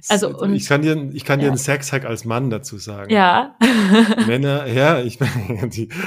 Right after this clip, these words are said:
Speaker 2: die Escort-Ausbildung bei Jones, ja.
Speaker 1: <laughs> Ja,
Speaker 2: Ähm,
Speaker 1: bitte.
Speaker 2: wa-
Speaker 1: Mach doch mal eine.
Speaker 2: Ich, was Männer, <laughs> das ist, die wird, so heißen die Folge, die, die, die Ficker-Ausbildung, keine Ahnung.
Speaker 1: <laughs>
Speaker 2: Was Männer extrem geil macht, ist, wenn ihr Schwanz irgendwo ganz drin ist.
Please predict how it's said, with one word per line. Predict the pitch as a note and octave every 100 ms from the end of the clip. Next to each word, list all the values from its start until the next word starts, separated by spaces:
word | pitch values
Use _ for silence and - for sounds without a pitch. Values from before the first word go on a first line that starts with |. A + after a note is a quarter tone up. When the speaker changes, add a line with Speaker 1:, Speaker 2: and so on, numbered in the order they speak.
| - -
Speaker 2:
die | B2
Escort-Ausbildung | - - B2 A2+ A#2 - B2+ A#2 A#2
bei | B2+ D3
Jones, | A#3+ C4+ C4+ C#3 -
ja. | B3+ C4+ C#4 D#4+
Speaker 1:
<laughs> | G4+ F4
Ja, | D#4+ C4
Speaker 2:
Ähm, | D4+
Speaker 1:
bitte. | - D4+ - - _ -
Speaker 2:
wa- | D3+
Speaker 1:
Mach | D4 D4+
doch | F4 D4+
mal | C4
eine. | C#3+ B3+ C#4 - - _ -
Speaker 2:
Ich, | C3
was | B2 D3
Männer, | D3 D#3 F#3 D#3
<laughs> | A#2 - - G#2+ G#2+ G2+ _ - - G#3 A#3 -
das | A#2+ D3+
ist, | F#3+ G3+ -
die | C3
wird, | B2+ C#3+
so | C#3 B2
heißen | D3+ G3+ A2+
die | G#2
Folge, | - G#2+ G2+ G#2 G2+ G2 -
die, | A2 A#2+ A2 - -
die, | G#2+ G#2+ - F#2+
die | G2+ F#2+ _
Ficker-Ausbildung, | _ B2 A2 A2 G#2 - G#2+ G2+ G2
keine | - A#2+ A#2
Ahnung. | A#2 C4 B3+
Speaker 1:
<laughs> | C4 C4+ C#4 - F4 _ _ _ _ - - - -
Speaker 2:
Was | B2+
Männer | C#3 D3+ E3+ F3+ -
extrem | C3 - D3+
geil | D3 C#3 C#3
macht, | B2+ B2+ -
ist, | -
wenn | B2+
ihr | B2
Schwanz | A2 B2 B2+ B2
irgendwo | C#3 A#2+ A2+
ganz | A2 G#2+ A2
drin | A2+ G#2 G#2
ist. | G#2+ - _